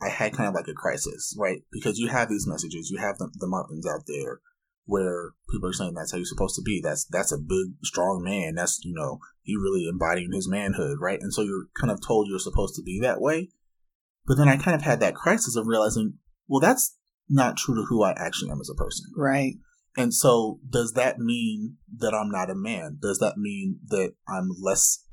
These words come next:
Speaker 1: quote, quote unquote, less of a man? Or does
Speaker 2: Right.
Speaker 1: it mean, like, what does that actually mean
Speaker 2: What does that
Speaker 1: if I
Speaker 2: mean?
Speaker 1: don't fit into this paradigm?
Speaker 2: Right. What does that mean for folks who identify as male but who do not embody masculine on those terms?
Speaker 1: Right.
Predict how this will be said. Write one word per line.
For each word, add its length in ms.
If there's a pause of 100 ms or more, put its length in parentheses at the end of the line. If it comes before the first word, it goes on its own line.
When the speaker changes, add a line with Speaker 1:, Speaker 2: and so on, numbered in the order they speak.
(120)
Speaker 1:
quote, 220 (120)
quote 160
unquote, 240
less 300
of 100
a 60
man? 300
Or 60
does 160
Speaker 2:
Right. 80
Speaker 1:
it 40
mean, 300 (360)
like, 240
what 240
does 160
that 140
actually 360
mean 140
Speaker 2:
What 80
does 100
that 140
Speaker 1:
if 40 (120)
I 20
Speaker 2:
mean? 80
Speaker 1:
don't 160
fit 200
into 140
this 200
paradigm? 400
Speaker 2:
Right. 240
What 80
does 100
that 180
mean 440
for 100
folks 380
who 80
identify 600
as 240
male 400
but 220
who 120
do 120
not 420
embody 460
masculine 640
on 160
those 180
terms? 560 (260)
Speaker 1:
Right. 220